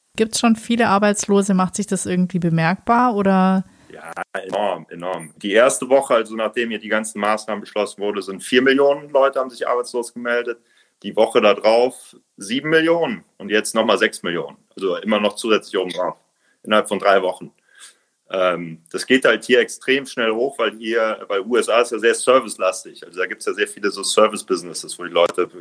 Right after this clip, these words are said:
Speaker 2: ähm, beschäftigt sind. Und gerade hier unten in Charleston ist halt sehr viel Tourismus auch. Und es ist halt alles stillgelegt. Der ganze Tourismus ist halt komplett still, stillgelegt, ne? Und das ist halt schon, schon enorm, was die Leute hier dann,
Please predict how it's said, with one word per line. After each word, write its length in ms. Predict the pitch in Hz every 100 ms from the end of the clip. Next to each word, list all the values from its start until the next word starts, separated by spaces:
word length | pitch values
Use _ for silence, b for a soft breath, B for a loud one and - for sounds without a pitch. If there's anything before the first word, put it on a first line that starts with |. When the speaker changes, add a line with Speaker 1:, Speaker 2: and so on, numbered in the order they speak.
| -
Speaker 2:
ähm, 200 | 87 85 82
beschäftigt 480 | - 90 - 82
sind. 200 | - 82
Und 160 | 80 78 B B B -
gerade 240 | 95 95
hier 100 | 101
unten 140 | 101 101
in 100 | 92
Charleston 520 | - 104 113 - 196
ist 100 | 101
halt 100 | 180
sehr 160 | 208
viel 160 | 202 202
Tourismus 480 | - 190 180 151 143
auch. 400 | 147 131 - -
Und 80 | 98
es 140 | 95
ist 120 | 98
halt 140 | 95 92
alles 220 | 95 -
stillgelegt. 500 | 98 92 85 73 76
Der 80 | 80
ganze 220 | 208 -
Tourismus 440 | 190 220 220 208
ist 120 | -
halt 140 | 196 180
komplett 320 | 92 85 82
still, 280 | - 78 73
stillgelegt, 580 | - - 76 73 - -
ne? 80 | 82 _ B B B B B _
Und 220 | - 90
das 260 | 85 80 -
ist 180 | - -
halt 220 | 85 82
schon, 400 | 85 85 82 80 - _ _
schon 240 | - 95
enorm, 400 | 87 90 92 90
was 140 | 85 -
die 100 | 90
Leute 320 | 85 82 85
hier 140 | - 80
dann, 340 | 80 78 80